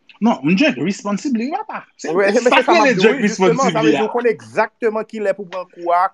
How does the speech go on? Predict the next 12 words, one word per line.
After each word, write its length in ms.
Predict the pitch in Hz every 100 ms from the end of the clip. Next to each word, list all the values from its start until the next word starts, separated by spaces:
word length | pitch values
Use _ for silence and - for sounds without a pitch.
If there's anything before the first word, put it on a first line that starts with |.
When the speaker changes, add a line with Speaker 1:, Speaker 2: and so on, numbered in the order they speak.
| -
Speaker 2:
kòman 300 | 202 196 185
pou 140 | 180 175
pran 300 | 175 185 180
li, 100 | 156
e 40 |
kisa 220 | - 190 175
w 60 |
pral 140 | 160 151
m 60 | 147
avè 220 | 143 151
l 60 | 110 _ _ _ _ _ - - - - - 220 180 - - 156
Speaker 1:
absoliman? 540 | 147 143 139 127 120